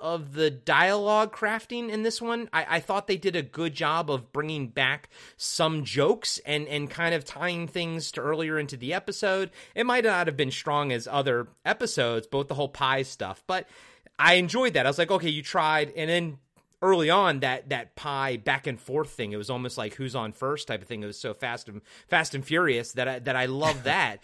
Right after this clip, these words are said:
Speaker 1: So
Speaker 2: Yeah.
Speaker 1: I think those things kind of gave it a little bit more oomph for me. But as a, as a whole, I think it's stronger as, as its own parts as it is the whole. You know, I, I don't think the whole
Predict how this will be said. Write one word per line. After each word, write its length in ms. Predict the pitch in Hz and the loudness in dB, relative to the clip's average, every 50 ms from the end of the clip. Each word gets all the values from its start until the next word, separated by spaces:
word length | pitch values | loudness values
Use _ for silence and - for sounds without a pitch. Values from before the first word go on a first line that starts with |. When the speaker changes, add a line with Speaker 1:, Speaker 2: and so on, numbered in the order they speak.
| - - - - | -20 -20 -14 -2
Speaker 1:
So 180 | - 202 196 | 0 2 4
Speaker 2:
Yeah. 160 | 214 - 220 | 6 6 6
Speaker 1:
I 20 | 220 | 4
think 240 | 269 269 220 - 196 | 4 0 -6 -2 2
those 300 | 233 254 294 277 - - | 2 2 2 0 -4 -6
things 240 | 247 220 208 - | -4 -4 -4 -6
kind 240 | - - 208 196 190 | -6 -4 -2 0 0
of 460 | 190 190 175 160 156 - 156 143 131 | 0 0 -2 -4 -8 -14 -16 -10 -4
gave 260 | 165 160 175 190 170 190 | -2 -2 -2 0 0 -2
it 80 | 185 | -2
a 80 | - 160 | -2 -2
little 300 | 151 156 170 170 170 156 | -2 -2 0 0 0 0
bit 160 | 170 175 156 | -2 -4 -4
more 320 | 156 156 160 156 151 147 - - 196 | -4 -2 -2 -2 -2 -4 -4 -4 -4
oomph 220 | 151 180 214 220 | -2 -2 -2 -4
for 320 | - - - 220 220 226 233 | -8 -8 -4 -2 0 0 0
me. 300 | 240 240 247 262 233 - - - - - - | 0 -2 -4 -6 -8 -12 -16 -20 -20 -8 -4
But 180 | 196 202 - - | -4 -4 -4 -2
as 360 | - 226 277 311 285 240 208 | -2 0 0 0 -2 -2 -2
a, 220 | 202 185 165 - - | 0 0 0 0 -2
as 140 | 208 226 196 | -4 -2 -2
a 60 | 156 | -2
whole, 680 | 123 113 127 131 175 233 277 285 214 156 139 127 127 - - | -2 -4 -4 0 2 4 6 6 6 4 2 0 -2 -2 0
I 180 | 151 180 208 | 0 2 2
think 160 | 214 233 185 | 0 0 -2
it's 140 | 180 147 - | -2 -4 -4
stronger 840 | - - - - - 151 170 180 202 214 202 165 151 139 135 139 - | -6 -8 -8 -8 -6 -2 0 0 2 0 0 0 0 0 0 -2 -2
as, 300 | - 139 139 127 123 123 | -2 -2 -4 -4 -6 -8
as 300 | - 143 139 123 110 139 | -4 -4 -4 -2 -4 -6
its 120 | 120 - | -4 -2
own 220 | 156 143 135 135 127 | 0 0 0 -2 -4
parts 380 | - - 185 185 180 - - | -4 -2 0 0 0 0 -4
as 120 | 151 131 127 | -6 -6 -4
it 120 | 139 131 | -4 -2
is 180 | 131 123 120 113 | -2 -4 -4 -6
the 140 | 117 110 - | -8 -8 -6
whole. 320 | 127 127 104 85 82 92 | -4 -4 -4 -4 -6 -6
You 80 | 117 127 | -6 -4
know, 200 | 123 117 117 117 | -2 -2 -2 -2
I, 160 | 117 123 131 135 | -2 -2 -2 -2
I 40 | |
don't 140 | 139 151 151 135 | -2 -2 -4 -4
think 180 | 170 160 135 | -6 -8 -8
the 80 | - - | -8 -10
whole 580 | - - 190 202 196 170 147 131 127 127 - | -8 -4 -2 0 0 2 0 0 -2 -4 -8